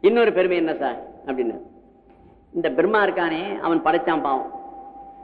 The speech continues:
படைக்கும் போது என்ன செய்தான்? எல்லா பதிகளையும் படைச்சுட்டான்.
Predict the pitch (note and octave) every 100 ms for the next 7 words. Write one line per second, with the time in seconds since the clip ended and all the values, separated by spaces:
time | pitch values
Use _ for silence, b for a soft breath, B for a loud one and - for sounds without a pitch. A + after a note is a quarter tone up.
0 | - F3 A3+ A#3 G3 F3 G3 D#3+ C#3+ F#3
1 | F3+ - E3 F#3 E3 D3 C#3+ C3 A#2 -
2 | - - - - _ b b b b -
3 | E3+ G#3 A3 G3+ G3 F3+ F3 F3 G3+ G3
4 | D#3+ D3+ - C#3+